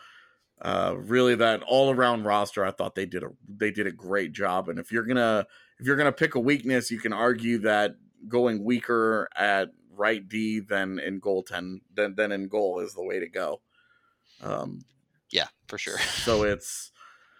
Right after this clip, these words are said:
Speaker 1: uh, that Vancouver roster to me really stood out as just a, one that has lots of upside, lots of youth. Um,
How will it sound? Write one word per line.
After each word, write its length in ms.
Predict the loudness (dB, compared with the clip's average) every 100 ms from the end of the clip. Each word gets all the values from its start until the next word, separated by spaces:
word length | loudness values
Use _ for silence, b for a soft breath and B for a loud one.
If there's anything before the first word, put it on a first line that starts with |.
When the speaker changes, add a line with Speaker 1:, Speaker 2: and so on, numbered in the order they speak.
| b b _ -20 -20 _ -18
Speaker 1:
uh, 40 | -18 -20 -6
that 180 | 2 4
Vancouver 460 | 4 2 0 -2 0
roster 360 | -2 -4 -6
to 140 | -8 -8
me 140 | -8
really 260 | -8 -8 -10
stood 340 | -10 -8 -6
out 180 | -6 -6
as 420 | -8 -10 -14 -18 -20 _ _ -18
just 280 | -12 -10 -8
a, 280 | -8 -8 -10 -16 -20 _ _ _ _ _ _ _ _ _ _ _ -20
one 500 | -10 0 2 2 2
that 180 | 0 0
has 520 | 0 2 2 -2 -12 -18 -18
lots 340 | -4 2 2 2
of 100 | 0
upside, 580 | 0 0 0 2 0 -4 B B B
lots 300 | 2 2 2 -2
of 120 | -4
youth. 520 | -2 0 0 -4 -10 _ b b b b b
Um, 360 | -12 -8 -8 -10